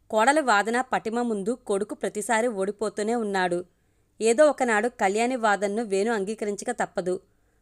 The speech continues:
భార్య పోరు రోజు రోజుకి ఎక్కువ అవుతుంది. ఈలోపు తను పనిచేస్తున్న కంపెనీలోనే ఏదో కొత్త ప్రాజెక్ట్ పుణ్యమానే అమెరికా వెళ్ళే అవకాశం వచ్చింది.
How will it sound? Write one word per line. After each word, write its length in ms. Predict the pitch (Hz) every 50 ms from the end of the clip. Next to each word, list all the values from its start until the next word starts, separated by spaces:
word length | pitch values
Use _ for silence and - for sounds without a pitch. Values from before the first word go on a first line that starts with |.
| _ _ 175
భార్య 300 | 185 185 190 214 277 294
పోరు 300 | 285 - 262 240 247 277
రోజు 280 | 247 208 202 208 208
రోజుకి 360 | 247 233 226 220 190 - - 254
ఎక్కువ 280 | 220 - - - 220
అవుతుంది. 540 | 208 196 185 - 202 185 185 170 185 180 - _ _ _ _ _ _ _ -
ఈలోపు 320 | 226 240 233 226 240 - 320
తను 220 | - 285 247 240
పనిచేస్తున్న 580 | 233 - 208 190 190 - 254 254 247 - 269 262
కంపెనీలోనే 840 | 262 - 202 185 180 - 226 233 240 233 220 202 196 214 277 302 _ _ _ _ _ _ -
ఏదో 240 | 202 220 233 285 311
కొత్త 260 | - 247 190 - 254
ప్రాజెక్ట్ 520 | 240 - 240 233 220 214 233 _ - -
పుణ్యమానే 480 | 233 208 202 220 226 220 220 208 202 233
అమెరికా 440 | 247 220 190 190 220 214 - 247 247
వెళ్ళే 240 | 240 226 220 220 214
అవకాశం 420 | 185 185 - 214 202 - 247 247
వచ్చింది. 540 | 226 190 - - 208 185 185 175 180 185